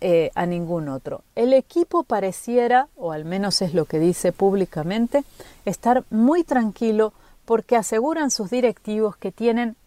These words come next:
hasta por lo menos catorce pilotos interesados en ocupar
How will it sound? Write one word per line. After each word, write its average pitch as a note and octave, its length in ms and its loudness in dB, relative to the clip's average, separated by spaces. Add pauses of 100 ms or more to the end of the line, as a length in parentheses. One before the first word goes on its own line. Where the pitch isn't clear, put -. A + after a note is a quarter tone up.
hasta A#3 420 -4
por A#3+ 280 -2
lo A#3 180 2
menos D#4+ 340 -4 (100)
catorce C#4 640 0
pilotos G#3+ 580 -4
interesados F#3+ 920 -2 (320)
en A#3+ 200 2
ocupar G3 580 -4